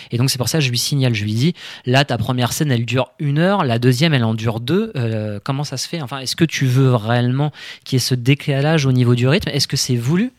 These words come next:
Est-ce que, et voilà, en fait, en gros, c'est, et c'est ça que j'essaye d'amener, en fait, tout simplement, euh,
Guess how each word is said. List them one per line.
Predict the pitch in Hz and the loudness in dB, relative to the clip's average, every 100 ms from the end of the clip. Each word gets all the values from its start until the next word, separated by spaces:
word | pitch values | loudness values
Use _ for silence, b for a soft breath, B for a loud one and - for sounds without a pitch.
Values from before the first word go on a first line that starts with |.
| - | -6
Est-ce | - | -4
que, | - 143 B B B B | 0 -2 B B B B
et | 117 | 2
voilà, | 123 151 113 | 4 4 2
en | |
fait, | 101 156 | -2 0
en | 120 | 2
gros, | 117 180 | 4 4
c'est, | - 110 | 4 2
et | 120 127 135 | 0 -2 -2
c'est | - 120 | 0 0
ça | - 175 | 0 -2
que | - 156 160 | -2 0 0
j'essaye | 123 117 - 151 | 0 0 0 0
d'amener, | 123 123 127 156 190 B B B B | 2 2 4 2 0 B B B B
en | 120 | -4
fait, | 127 | -2
tout | 139 127 | -4 -4
simplement, | 131 110 123 123 151 165 | -4 -2 0 4 4 2
euh, | 117 107 104 101 | 0 -2 -2 -2